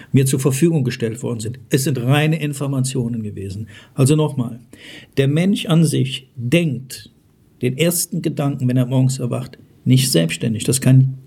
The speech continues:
nicht, weil ich das jetzt sage, sondern das kannst du feststellen.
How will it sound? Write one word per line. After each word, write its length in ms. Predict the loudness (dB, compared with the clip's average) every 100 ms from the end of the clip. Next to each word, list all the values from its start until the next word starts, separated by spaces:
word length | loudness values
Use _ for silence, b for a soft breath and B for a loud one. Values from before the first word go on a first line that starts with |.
| 2
nicht, 260 | 2 2
weil 200 | -2 -2
ich 100 | -4
das 220 | -4 -4
jetzt 180 | -4 -4
sage, 460 | -6 -6 -4 -4 -6 B B B
sondern 280 | 0 2 2
das 160 | 0
kannst 240 | 0 0 -2
du 60 |
feststellen. 720 | -2 -2 -2 -4 -6 -8 -12